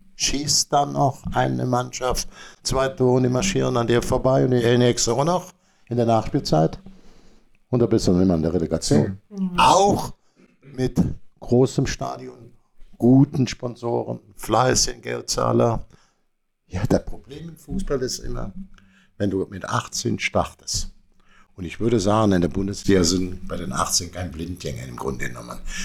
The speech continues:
Speaker 1: Wisst ihr, ich weiß zwar nicht, wie, aber ich habe eine große Achtung. Ich habe eben dem Alex mal so, sollte mal einen Bericht machen über Mainz,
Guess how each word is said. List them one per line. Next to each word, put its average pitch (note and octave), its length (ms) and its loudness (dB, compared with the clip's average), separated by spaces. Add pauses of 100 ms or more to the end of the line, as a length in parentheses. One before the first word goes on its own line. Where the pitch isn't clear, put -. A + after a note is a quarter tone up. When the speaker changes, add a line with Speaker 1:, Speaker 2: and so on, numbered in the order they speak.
(120)
Speaker 1:
Wisst G2+ 180 2
ihr, - 60 0
ich - 120 -2
weiß D#2+ 200 0
zwar D#2 120 -6
nicht, D2+ 300 -12
wie, D2+ 340 -8 (320)
aber D#2+ 140 -4
ich - 100 2
habe E2+ 120 0
eine E2 120 -2
große F#2 340 2
Achtung. E2+ 460 2
Ich - 100 -14
habe D2+ 220 -6
eben D#2 140 -10
dem C2 160 -8
Alex D#2+ 320 -6
mal D2 160 -10
so, D2+ 240 -10 (280)
sollte E2 360 -2
mal D2 100 -2
einen C#2 80 -4
Bericht - 380 -10
machen C#2+ 340 0
über B1+ 180 0
Mainz, D2 580 0